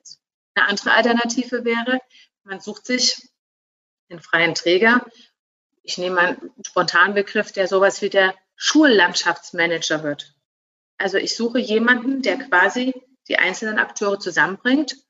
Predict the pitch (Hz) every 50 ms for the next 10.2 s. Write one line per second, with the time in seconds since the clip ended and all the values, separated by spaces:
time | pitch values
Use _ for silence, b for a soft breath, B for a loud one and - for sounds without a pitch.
0 | _ _ _ 202 202 202 208 202 - - 208 220 233 226 220 - 170 156 151 143
1 | 139 139 139 135 - - - - - - _ _ _ _ _ _ _ _ _ _
2 | _ _ 180 190 208 214 202 196 202 202 - - 202 202 196 196 - 202 196 190
3 | 190 196 185 - - 214 - - 226 226 226 - 226 220 214 214 208 - 220 220
4 | - 233 220 233 - 240 240 247 240 233 - 240 240 226 233 220 - - - 175
5 | 175 175 170 165 160 160 160 - 165 - - - - - 151 139 139 - _ _
6 | _ _ _ _ _ _ 165 175 175 185 196 - 226 - - 214 202 208 208 -
7 | - 202 196 190 214 202 - 208 196 - 202 - - 185 185 208 220 220 - -
8 | 214 214 214 220 208 196 185 190 165 - 190 196 196 190 190 - 190 185 - -
9 | 185 185 190 190 190 - _ _ _ _ _ - - 190 - - 165 151 143 139
10 | 143 - _